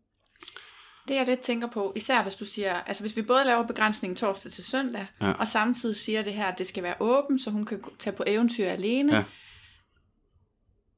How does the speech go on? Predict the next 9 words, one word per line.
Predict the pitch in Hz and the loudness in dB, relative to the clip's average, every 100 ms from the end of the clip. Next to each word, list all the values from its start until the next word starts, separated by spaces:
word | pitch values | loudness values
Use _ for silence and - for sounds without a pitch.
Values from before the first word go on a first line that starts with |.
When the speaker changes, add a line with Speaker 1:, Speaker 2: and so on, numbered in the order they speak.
| - - | -10 0
Speaker 1:
Det, | 294 | 2
jeg | 262 - | 4 2
tænker | 247 240 226 | 0 0 0
om | 180 180 | -2 0
det, | 196 196 - _ | 0 -2 -14 _
Speaker 2:
Mm. | 107 101 110 | 0 2 2
Speaker 1:
det | 269 | 2
er | 240 233 | 2 2
jo, | 247 | 0